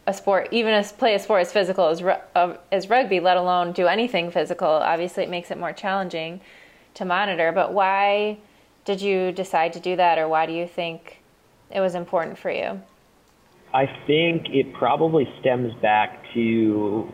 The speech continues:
Speaker 2: um, when I was younger, I had gone to, like, a diabetes camp for
Speaker 1: Mm-hmm.
Speaker 2: kids.
Speaker 1: Okay.
Speaker 2: And, you know, you meet people who play football or, you know, were playing soccer in college. Like, all our counselors were in college.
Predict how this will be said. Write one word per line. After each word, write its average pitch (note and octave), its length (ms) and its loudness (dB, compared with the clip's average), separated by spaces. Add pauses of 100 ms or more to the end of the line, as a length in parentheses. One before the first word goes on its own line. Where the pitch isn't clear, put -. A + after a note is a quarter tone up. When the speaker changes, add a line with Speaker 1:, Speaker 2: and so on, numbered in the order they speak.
(260)
Speaker 2:
um, G2+ 400 0
when A#2 140 0
I B2+ 40 4
was A#2 140 0
younger, A#2 580 2 (480)
I A2+ 120 2
had A#2 160 0
gone B2 340 2
to, A#2+ 320 4
like, G#2+ 180 0
a A2 40 0
diabetes A2 580 2
camp D3 240 0
for B2 120 -2
Speaker 1:
Mm-hmm. A#2 80 -2
Speaker 2:
kids. D3 300 0 (380)
Speaker 1:
Okay. D3+ 480 0
Speaker 2:
And, A#2 100 0 (800)
you C3+ 80 2
know, B2+ 80 2
you D3 100 2
meet D3+ 220 0
people B2+ 280 2
who A#2 520 4 (480)
play B2+ 260 2
football G#2 760 2
or, G#2+ 840 2 (320)
you A2+ 100 -4
know, G2 60 -2
were A2+ 140 2
playing A#2 340 -2 (100)
soccer A#2 480 2
in G#2+ 100 -4
college. G#2+ 380 0
Like, A2 120 2
all A#2+ 160 4
our A#2 80 0
counselors G#2+ 500 -4
were G#2 100 -6
in G2 60 -10
college. F#2 400 -2